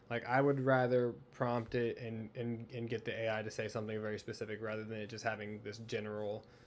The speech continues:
What I've noticed in a lot of the, the voice A I, um, training is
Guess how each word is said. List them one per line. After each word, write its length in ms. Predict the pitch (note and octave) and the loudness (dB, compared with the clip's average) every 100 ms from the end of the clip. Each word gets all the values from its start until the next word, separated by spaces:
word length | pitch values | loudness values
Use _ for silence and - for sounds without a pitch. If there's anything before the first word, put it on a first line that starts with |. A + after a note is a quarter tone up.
| - - - - - - - - - | -20 -20 -20 -20 -20 -20 -20 -20 -8
What 180 | D#3 E3 | 8 10
I've 120 | D#3 | 10
noticed 380 | D#3+ E3+ F3 - | 10 8 8 6
in 100 | D3 | 6
a 80 | C3+ | 8
lot 200 | B2 B2+ | 8 6
of 120 | B2+ | 6
the, 220 | B2+ A#2+ A2+ | 6 6 2
the 100 | A#2 | 0
voice 340 | A#2+ A#2+ - | 4 4 2
A 160 | A#2+ A2+ | -2 0
I, 500 | A2+ A#2+ C3 C3 C3 - - - | 2 2 4 2 -2 -10 -20 -6
um, 420 | A#2 A2+ G#2 G2 F#2+ B2+ B2 | 0 0 0 -4 -8 -12 -4
training 560 | - A#2+ C3+ D3 D3+ C3 | 2 4 6 4 2 0
is 680 | B2+ B2 A#2+ A#2 A#2 - | 2 2 2 0 -4 -10